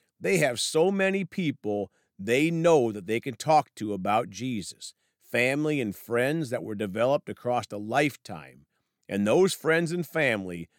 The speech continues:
will see a huge change in an older person who has come to Jesus.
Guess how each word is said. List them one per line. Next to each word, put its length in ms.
will 100
see 260
a 60
huge 680
change 640
in 140
an 120
older 360
person 560
who 100
has 160
come 360
to 80
Jesus. 720